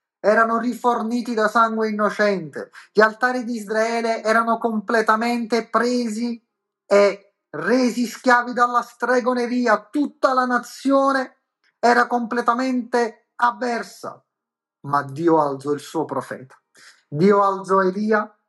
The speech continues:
come soluzione divina in quel tempo, in quel momento e in quella stagione.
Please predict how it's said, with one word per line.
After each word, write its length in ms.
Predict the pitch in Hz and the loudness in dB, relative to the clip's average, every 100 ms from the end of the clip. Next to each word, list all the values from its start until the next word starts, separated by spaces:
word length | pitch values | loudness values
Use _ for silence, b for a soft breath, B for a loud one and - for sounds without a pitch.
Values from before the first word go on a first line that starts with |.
| _ | _
come 240 | - 180 | -2 -2
soluzione 800 | 170 180 175 170 - 196 202 202 | 0 0 -2 -4 -4 0 2 2
divina 520 | 190 185 180 190 190 185 | -2 -4 0 2 4 2
in 180 | 175 | -2
quel 260 | 160 226 214 | 0 0 2
tempo, 720 | 208 196 196 190 - 196 - - | 2 2 0 -8 -4 -6 -6 -12
in 220 | 156 147 | -14 -2
quel 200 | 175 226 | 2 4
momento 720 | 240 220 202 196 196 196 196 | 4 0 -2 -4 -8 -4 -2
e 80 | 190 | -2
in 120 | 190 | -4
quella 260 | 185 185 175 | 0 2 2
stagione. 680 | - 165 165 202 151 - | 0 -2 2 0 0 -6